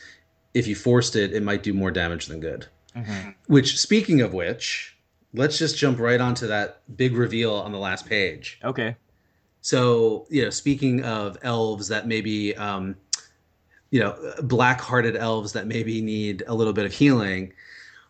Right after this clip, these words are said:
Speaker 1: we finally get confirmation that good old Dor, the male Dor, the, you know, former Dor of Glider, of B-, Blue Mountain,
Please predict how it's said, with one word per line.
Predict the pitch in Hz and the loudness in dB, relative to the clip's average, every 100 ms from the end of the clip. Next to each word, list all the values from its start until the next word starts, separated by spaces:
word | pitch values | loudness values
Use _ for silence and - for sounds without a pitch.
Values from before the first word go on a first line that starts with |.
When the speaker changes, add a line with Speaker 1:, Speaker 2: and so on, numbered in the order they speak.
| - | 0
Speaker 1:
we | 143 147 | 4 4
finally | 147 139 135 165 156 135 113 107 113 113 _ _ _ _ | 2 -4 0 2 2 2 2 -2 -4 -8 _ _ _ _
get | 127 123 | -2 0
confirmation | 139 131 127 120 127 - 104 95 98 - | 0 2 2 4 4 2 0 -2 -4 -6
that | 107 101 98 - _ - 123 | -2 0 -2 -6 _ -10 -4
good | 110 127 | 4 6
old | 131 123 113 | 8 6 4
Dor, | 120 131 117 95 90 101 104 | 4 6 6 4 2 0 -4
the | |
male | 101 110 120 120 | -2 0 2 2
Dor, | 113 120 120 104 92 95 104 110 98 | 0 2 4 4 2 -2 -8 -14 -10
the, | 101 95 92 - - - | -6 -6 -6 -12 -20 -8
you | 107 | -6
know, | |
former | 104 - 120 120 117 | -6 0 2 4 4
Dor | 113 113 113 | 4 6 6
of | 104 | 4
Glider, | 95 101 110 110 92 87 90 - _ | -2 -2 0 0 0 -2 -6 -16 _
of | 113 113 98 | -4 -4 -6
B-, | 107 95 | -12 -8
Blue | - 123 | 0 2
Mountain, | 110 117 95 92 | 2 0 -2 -8